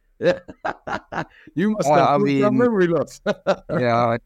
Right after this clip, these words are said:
Speaker 2: I mean, Chelsea just, they can sign whoever they want, however they want. So if you're gonna get it done, then what can I say, man? Bold is
Speaker 1: Yeah.
Speaker 2: found another way.
Speaker 1: Well, listen, uh, speaking of the, the, like, bulky squads or, or, or, or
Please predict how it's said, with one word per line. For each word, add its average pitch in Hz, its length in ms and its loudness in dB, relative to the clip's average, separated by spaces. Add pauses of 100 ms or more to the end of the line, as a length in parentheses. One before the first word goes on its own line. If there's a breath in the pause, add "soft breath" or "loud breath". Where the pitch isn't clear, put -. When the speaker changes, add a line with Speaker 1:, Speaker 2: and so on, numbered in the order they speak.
Speaker 2:
I 127 60 -4
mean, 127 140 -2
Chelsea 156 320 0
just, 117 280 -4
they 123 120 -2
can 117 140 -6
sign 110 260 -2
whoever 107 220 -4
they 104 160 -2
want, 101 320 -6
however 104 240 0
they 95 160 -6
want. 98 180 -16
So 95 300 -12 (520)
if - 100 -14
you're 113 80 -2
gonna 120 180 0
get 139 220 0
it 123 60 -6
done, 143 260 0
then 113 300 -6 (720)
what - 40 -20
can 117 120 -2
I 110 40 -2
say, 110 240 -2
man? 98 240 -12 (300)
Bold 123 320 2
is 117 100 -2
Speaker 1:
Yeah. 135 80 0
Speaker 2:
found 120 140 2
another 117 240 0
way. 127 220 2 (400)
Speaker 1:
Well, 127 160 2
listen, 123 440 0 (100)
uh, 113 260 0
speaking 127 460 -2
of 92 220 -2
the, 104 140 0
the, 98 320 -2
like, 92 420 -2
bulky 110 400 -2
squads 98 540 -2
or, 90 280 -2
or, 87 360 -4
or, 80 380 -6 (180)
or 78 360 -10